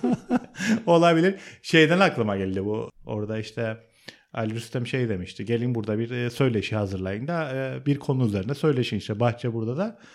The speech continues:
Biz de şey dedik Sertaç'la, e, "Abi düşündük falan olabilir." "Konu ne?" dedi Ali böyle beklentiyle. Biz de dedik işte zombiler. <laughs> Tabii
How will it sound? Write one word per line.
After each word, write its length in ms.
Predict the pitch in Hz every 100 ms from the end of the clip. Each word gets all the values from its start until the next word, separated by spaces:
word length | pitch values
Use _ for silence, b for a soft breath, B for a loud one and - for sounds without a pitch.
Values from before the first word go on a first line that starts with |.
| b b b _
Biz 160 | 143 147
de 80 | 185
şey 200 | 202 185
dedik 220 | 127 92
Sertaç'la, 520 | 113 98 127 - 95 92 -
e, 220 | 117 104 110
"Abi 260 | 120 123
düşündük 380 | 127 - 113 117
falan 240 | 117 127 127
olabilir." 600 | 135 131 123 147 175 - b b b
"Konu 280 | - 185 196
ne?" 100 | 151
dedi 300 | 104 95 110
Ali 240 | 107 110
böyle 400 | 120 120 120 120 117
beklentiyle. 540 | 135 - 110 104 123 151
Biz 140 | 160
de 80 | 170
dedik 140 | 160
işte 140 | - 147
zombiler. 560 | 156 156 107 120 165 - 294
<laughs> 240 | - - -
Tabii 280 | 147 131